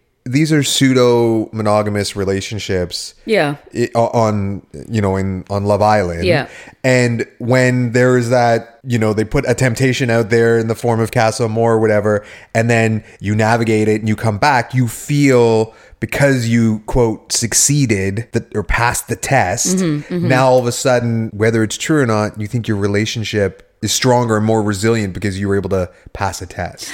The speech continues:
Speaker 2: I think that is true, though. And you hear them, they keep using the, the, they would use this term battle tested.
Speaker 1: Yeah.
Speaker 2: Battle tested, battle tested.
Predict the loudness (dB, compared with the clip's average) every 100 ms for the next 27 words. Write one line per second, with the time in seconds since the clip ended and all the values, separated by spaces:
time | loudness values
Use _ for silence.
0 | -6 -4 -2 -2 0 -2 -2 -6 -4 0
1 | 2 2 -2 0 0 0 -2 -4 -4 -6
2 | -4 -4 -2 -2 -4 -6 -8 -6 -4 -4
3 | -8 -8 -10 -6 -6 -4 -4 -4 -6 -10
4 | -10 -12 -12 -14 -20 -14 -6 0 2 2
5 | 2 -2 -6 -8 -10 -4 -2 -2 -6 -12
6 | -12 -14 -14